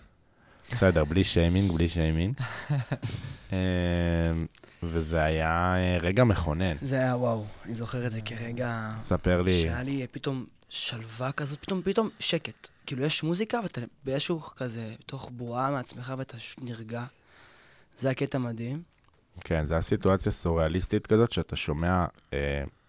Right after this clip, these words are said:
Speaker 1: שירים של הביטלס, זה היה שעת ביטלס, שישי בצהריים, וברקע אתה שומע פיצוצים, והסיטואציה כל כך הזויה וכל כך מנותקת,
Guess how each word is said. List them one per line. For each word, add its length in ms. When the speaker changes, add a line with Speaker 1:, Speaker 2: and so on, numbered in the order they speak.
Speaker 1:
שירים 300
של 180
הביטלס, 560
זה 80
היה 140
שעת 360
ביטלס, 360
שישי 320
בצהריים, 640
וברקע 720
אתה 140
שומע 600
פיצוצים, 640
והסיטואציה 680
כל 240
כך 220
הזויה 480
וכל 180
כך 160
מנותקת, 760